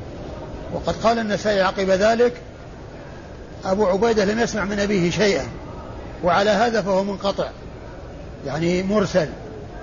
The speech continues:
روايته عن أبيه مرسلة لأنه لم يسمع منه، لكن الحديث جاء من طرق أخرى عن عبد الله بن مسعود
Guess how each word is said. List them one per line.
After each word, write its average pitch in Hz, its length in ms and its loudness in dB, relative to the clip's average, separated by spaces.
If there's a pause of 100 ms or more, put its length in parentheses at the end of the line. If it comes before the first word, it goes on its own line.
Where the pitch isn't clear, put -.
(220)
روايته 190 480 4
عن 190 160 0
أبيه 185 240 2
مرسلة 185 380 2
لأنه 196 340 2
لم 226 140 2
يسمع 196 260 0
منه، 190 160 0 (840)
لكن 214 400 4
الحديث 190 540 2
جاء 233 240 4
من 190 100 -4
طرق 220 400 -2
أخرى 175 340 0 (760)
عن 190 180 2
عبد 196 180 4
الله 208 200 4
بن 190 180 0
مسعود 190 360 4